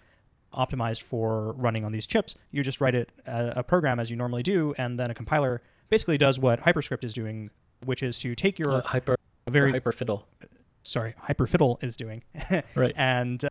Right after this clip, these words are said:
Speaker 1: and so basically, you, as a programmer, you write very normal looking code, and then a compiler then comes, understands your intent, basically, and then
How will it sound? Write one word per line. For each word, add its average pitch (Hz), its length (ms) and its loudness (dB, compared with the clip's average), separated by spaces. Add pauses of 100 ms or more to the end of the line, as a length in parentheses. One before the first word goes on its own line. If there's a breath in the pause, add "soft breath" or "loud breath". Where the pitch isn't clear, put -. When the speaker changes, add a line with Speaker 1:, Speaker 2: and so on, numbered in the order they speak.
(300)
Speaker 1:
and 120 440 -2 (200)
so - 120 2
basically, 160 280 4
you, 143 340 -2
as 151 100 -2
a 135 40 -6
programmer, 147 420 2
you 127 220 -4
write 123 300 -2 (300 soft breath)
very 131 360 0
normal 123 460 -2
looking 131 220 -6
code, 196 380 -6
and 123 280 -6
then 120 140 -4
a 113 60 -8
compiler 120 380 -6
then 113 160 -8
comes, 123 340 -6 (280 soft breath)
understands 139 600 -2
your 120 460 -4
intent, 131 400 -4
basically, 117 520 -6
and 113 240 -4
then 110 300 -8